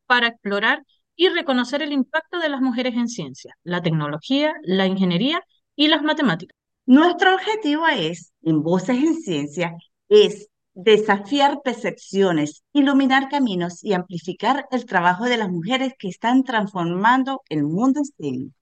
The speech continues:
Speaker 1: Cada episodio será una inmersión en las historias, desafíos y logros de científicas, ingenieras y tecnólogas que se están redefiniendo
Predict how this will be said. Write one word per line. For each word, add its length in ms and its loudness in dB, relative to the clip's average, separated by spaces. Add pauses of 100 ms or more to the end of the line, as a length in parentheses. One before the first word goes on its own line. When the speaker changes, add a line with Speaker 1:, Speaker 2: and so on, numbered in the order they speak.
(220)
Speaker 1:
Cada 220 2
episodio 540 0
será 440 0
una 160 -4
inmersión 460 -4
en 60 -6
las 140 -4
historias, 500 -4
desafíos 640 -4
y 140 -4
logros 320 0
de 120 -2
científicas, 720 -6
ingenieras 640 -2 (160)
y 180 0
tecnólogas 720 -2 (440)
que 140 0
se 120 -4
están 480 -2
redefiniendo 960 0